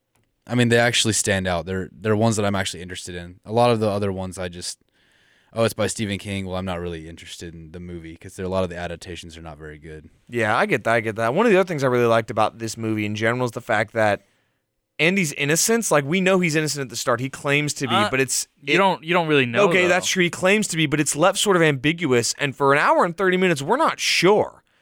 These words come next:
Speaker 2: And then finally, that, that storyline is introduced quickly, and it's also cut off quickly because it really is more about his character's journey, 'cause even he acknowledges his flaws. You know,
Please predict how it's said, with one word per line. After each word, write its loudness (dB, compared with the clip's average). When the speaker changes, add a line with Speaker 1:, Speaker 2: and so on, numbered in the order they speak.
Speaker 2:
And -2
then 4
finally, 2
that, 0
that -4
storyline 2
is 0
introduced 0
quickly, 0
and 0
it's -2
also 2
cut 2
off 4
quickly 0
because 2
it 2
really 2
is 2
more 4
about 2
his -4
character's 0
journey, 0
'cause -4
even 0
he -2
acknowledges 2
his -4
flaws. 2
You -8
know, 2